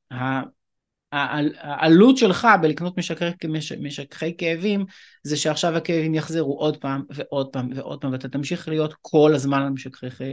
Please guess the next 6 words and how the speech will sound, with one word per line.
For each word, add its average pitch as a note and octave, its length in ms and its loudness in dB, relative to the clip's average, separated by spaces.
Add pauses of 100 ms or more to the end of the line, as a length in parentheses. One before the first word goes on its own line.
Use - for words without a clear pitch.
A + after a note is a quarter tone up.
(200)
כאבים. C#3 420 -6 (680)
בסופו C3+ 380 0
של F#3 140 -2
דבר, C#3 320 -2 (420)
אתה B2 180 -6
גם F3+ 280 4